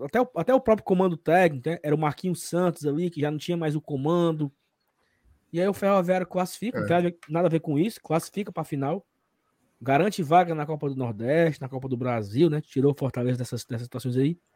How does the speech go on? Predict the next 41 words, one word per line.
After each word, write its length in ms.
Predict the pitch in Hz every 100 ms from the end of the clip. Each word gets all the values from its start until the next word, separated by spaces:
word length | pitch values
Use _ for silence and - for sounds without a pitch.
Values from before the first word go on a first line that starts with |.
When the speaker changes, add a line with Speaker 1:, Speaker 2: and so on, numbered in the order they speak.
| _
Speaker 1:
E 100 | 190
eles 220 | 240 254
se 120 | - 254
encontram 460 | 208 220 220 233
hoje 320 | 196 196 220
de 60 | 220
uma 160 | 233 185
forma 240 | 190 208
bem 200 | 175 190
diferente, 540 | 214 294 294 185 170
né? 140 | 123 127 _ _ - _ _ _ _ _
Um 60 | 127
Fortaleza 960 | - 156 160 135 147 156 156 139 113 - _ _ _ _ _
num 140 | 131 123
quarto 420 | 147 156 - 147
ano 100 | 139
de 80 | 131
Série 320 | - 120 107
A, 300 | 104 135 160 143
um 100 | 131
Fortaleza, 760 | 131 120 131 123 131 123 113 - _ _ _ _ _ -
é, 220 | 113 110
com 160 | - 123 120
investimento 580 | 117 123 - 117 117 - -
alto, 560 | 117 123 151 156 139 139
é 80 | 135
outra, 460 | 196 262 240 170 - _ _
é 100 | 131
outra 180 | 208 269
vibe, 420 | 151 151 139 120
né? 160 | 113 160 _ _ _ _ _ _ _ _ _ _
Claro 240 | 151 185
que 80 | 175
o 20 |
Fortaleza, 560 | 156 147 139 143 143 139
ele 120 | 131
tem 360 | - 147 185 156
o 140 | 135
fa-, 180 | - -
o 180 | 139 123
favoritismo, 1000 | - 127 117 131 123 - 151 180 202